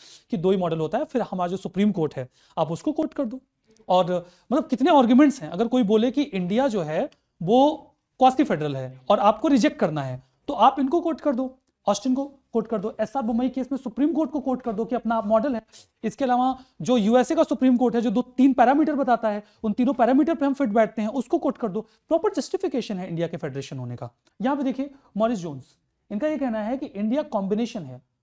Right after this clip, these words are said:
कोऑपरेटिव फेडरलिज्म का, जहाँ पे स्टेट्स बार्गेनिंग करते हैं। तो इस तरीके से ये एक कोऑपरेटिव फेडरलिज्म की तरह काम करता है और कुछ स्टेट्स जो हैं बार्गेनिंग करने की कैपेसिटी रखते हैं और अपनी वो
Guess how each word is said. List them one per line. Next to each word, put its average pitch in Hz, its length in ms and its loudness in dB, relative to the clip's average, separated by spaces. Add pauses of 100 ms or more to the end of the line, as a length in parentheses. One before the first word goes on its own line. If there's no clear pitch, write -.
(120)
कोऑपरेटिव 190 420 -2
फेडरलिज्म 247 380 -4
का, 302 200 -6 (180)
जहाँ 220 180 -2
पे 320 120 -6
स्टेट्स 320 360 -6
बार्गेनिंग 196 440 0
करते 160 240 -6
हैं। 131 260 -12 (380)
तो 220 60 -6
इस 208 120 -6
तरीके 269 280 -2
से 285 300 -6
ये 202 120 -6
एक 247 260 -10
कोऑपरेटिव 214 440 -2
फेडरलिज्म 202 300 -6
की 208 80 -8
तरह 220 120 -6
काम 165 240 -6
करता 160 280 -6
है 233 220 -8 (460)
और 202 440 -2 (260)
कुछ 330 160 0
स्टेट्स 185 280 -4
जो 170 100 -10
हैं 190 280 -10 (3500)
बार्गेनिंग 214 380 8
करने 208 220 2
की 285 100 -4
कैपेसिटी 208 440 0
रखते 156 260 -2
हैं 110 140 -16 (440)
और 202 100 6
अपनी 208 260 0
वो 208 300 0